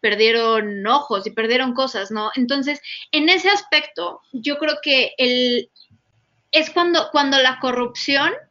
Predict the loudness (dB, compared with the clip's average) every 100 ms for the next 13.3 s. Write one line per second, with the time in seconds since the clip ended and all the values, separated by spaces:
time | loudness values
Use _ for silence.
0 | _ _ _ _ _ _ -2 -2 0 0
1 | -2 -2 0 2 2 -4 -4 -6 -6 -12
2 | -20 _ _ -20 _ -8 -2 -2 -4 -12
3 | 0 2 2 2 2 2 2 0 0 0
4 | 2 2 2 0 0 -2 -4 -2 -2 0
5 | 0 0 -4 -4 0 2 2 2 0 0
6 | 0 0 0 -2 -4 -4 -4 0 2 2
7 | -2 _ -20 _ -2 0 0 0 0 2
8 | 4 4 0 -2 -4 -2 -2 -2 -2 -4
9 | -6 -4 -2 0 2 2 0 -2 -4 -8
10 | -8 -6 -2 0 0 0 0 0 -2 -4
11 | -4 -4 -4 -6 -6 -6 -6 -6 -8 -10
12 | -8 -2 -2 -2 -4 -6 -6 -6 -4 -2
13 | 0 0